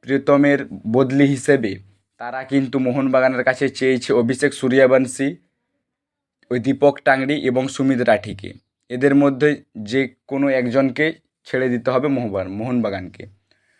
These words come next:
তো এই বিষয়ে মোহনবাগান রাজি হয়নি। মোহনবাগান চেয়েছে ট্রান্সফার ফি দিয়ে কিন্তু প্রীতম কোটালকে দলে নিতে। তো এই বিষয়ে একটি খবর এই মুহূর্তে বেরিয়ে আসছে যে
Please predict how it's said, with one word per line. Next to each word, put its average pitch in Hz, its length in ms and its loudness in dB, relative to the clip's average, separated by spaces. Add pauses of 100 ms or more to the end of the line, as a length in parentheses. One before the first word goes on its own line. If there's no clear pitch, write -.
(160)
তো 143 120 -6
এই 147 140 2
বিষয়ে 147 400 2
মোহনবাগান 139 640 4
রাজি 123 320 2
হয়নি। 131 420 2 (500)
মোহনবাগান 143 540 2
চেয়েছে 139 480 0
ট্রান্সফার 131 560 2
ফি 135 280 2
দিয়ে 135 320 2
কিন্তু 135 480 -2 (360)
প্রীতম 127 300 -2
কোটালকে 131 540 0
দলে 113 300 2
নিতে। 98 280 -10 (520)
তো 120 120 -10
এই 143 140 2
বিষয়ে 143 480 2 (360)
একটি 131 280 -8
খবর 135 320 4
এই 139 160 4
মুহূর্তে 139 460 0
বেরিয়ে 131 360 4
আসছে 135 420 2
যে 127 400 -2